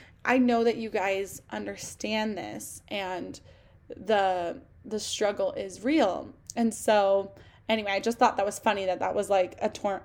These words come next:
form of torture that they were putting <laughs> these people through. And I was like, you know, motherhood is one of the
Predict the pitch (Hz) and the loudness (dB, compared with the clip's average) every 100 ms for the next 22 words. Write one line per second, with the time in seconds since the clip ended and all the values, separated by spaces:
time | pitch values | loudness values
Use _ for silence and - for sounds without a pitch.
0 | - - - 220 202 185 - - 269 269 | -12 -4 4 4 4 -2 -6 4 6 6
1 | 196 175 185 190 185 233 254 440 - 427 | 2 2 0 -2 0 2 8 10 10 10
2 | 359 392 339 339 294 262 240 233 233 240 | 10 12 10 10 12 12 10 4 6 6
3 | 226 233 - - - - 294 269 240 240 | 6 4 -10 -18 -14 4 8 10 10 8
4 | 226 226 262 320 240 196 196 - 220 214 | 4 8 8 8 6 6 4 2 -2 0
5 | 180 175 175 175 196 196 214 | -2 -2 -6 -8 -10 -4 -4